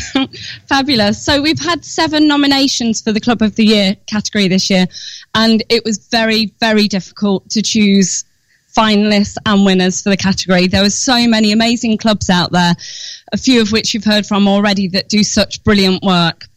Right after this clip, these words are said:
So we have three finalists here tonight. The first of which is activi-, sorry, Adventure Activities for All Abilities, or as I'm going to call you from now on, the four A's. So,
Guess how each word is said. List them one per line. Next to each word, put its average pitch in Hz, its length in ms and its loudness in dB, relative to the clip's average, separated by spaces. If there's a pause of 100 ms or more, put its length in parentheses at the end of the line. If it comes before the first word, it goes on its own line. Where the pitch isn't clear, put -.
(500)
So 208 600 -2
we 226 160 -2
have 262 220 -2
three 339 340 0
finalists 220 680 0
here 226 260 2
tonight. 214 500 2 (440)
The 247 100 -2
first 339 460 -2
of 233 160 -6
which - 720 -4
is 233 320 0
activi-, 302 580 -4 (120)
sorry, 208 420 0
Adventure 277 600 0
Activities 226 840 -2
for - 200 -2
All 220 200 4
Abilities, 196 960 -2 (220)
or 254 200 0
as 247 140 -2
I'm 240 160 0
going 240 180 -2
to - 80 -8
call 330 200 0
you 196 100 4
from 190 220 0
now 180 200 2
on, 190 160 2
the - 120 -2
four 339 340 0
A's. 180 580 -4 (840)
So, 214 480 -2